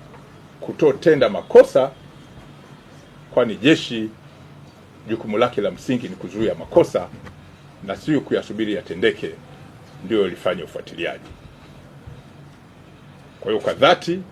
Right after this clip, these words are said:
jeshi linatoa shukrani kwa wananchi na waendelee kushirikiana na jeshi lao la polisi Kanda Maalum ya Dar es Salaam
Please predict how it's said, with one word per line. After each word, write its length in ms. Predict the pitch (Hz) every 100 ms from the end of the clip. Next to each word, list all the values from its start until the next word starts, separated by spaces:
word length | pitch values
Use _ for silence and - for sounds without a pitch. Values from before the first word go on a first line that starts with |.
| - - - -
jeshi 300 | 113 120 -
linatoa 400 | 98 95 - 101
shukrani 420 | - 85 101 101
kwa 120 | - -
wananchi 460 | 85 139 - - 175 - - - - -
na 80 | 87
waendelee 460 | 98 92 98 117 107
kushirikiana 720 | 113 - 85 - 117 240 95
na 140 | 87
jeshi 280 | 82 90 90
lao 320 | 120 180 120 - - - - - -
la 100 | 92
polisi 400 | - 101 123 -
Kanda 280 | 104 117 101
Maalum 260 | 95 101 95
ya 60 |
Dar 120 | 87 -
es 80 |
Salaam 300 | - 214 180